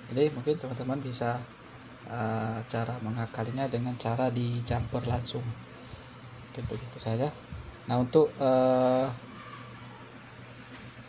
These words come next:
jalur, eh, untuk, eh, U S B data ini, eh, nomor empat adalah, eh, paling nomor dua dari kanan adalah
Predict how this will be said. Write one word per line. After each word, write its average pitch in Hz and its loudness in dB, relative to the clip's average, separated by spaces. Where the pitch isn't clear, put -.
jalur, 127 8
eh, 120 2
untuk, 123 0
eh, 113 0
U - 2
S - -2
B 131 2
data 127 6
ini, 147 -2
eh, 123 -2
nomor 123 2
empat 147 2
adalah, 123 2
eh, 131 -6
paling 123 0
nomor 123 2
dua 127 4
dari 123 0
kanan 143 4
adalah 127 4